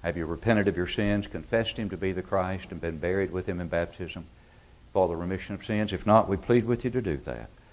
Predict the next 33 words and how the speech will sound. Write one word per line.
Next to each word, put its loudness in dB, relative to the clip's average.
If -10
you -6
need 0
to -6
come 2
home 0
to -8
your -6
first -8
love, -4
we -12
plead -2
with -4
you -2
to -4
do 2
so 0
in -4
repentance -4
and -12
confession 2
of -2
any 2
sin 0
that -4
needs -2
to -10
be -4
confessed -6
in -10
a -12
public -8
way. -6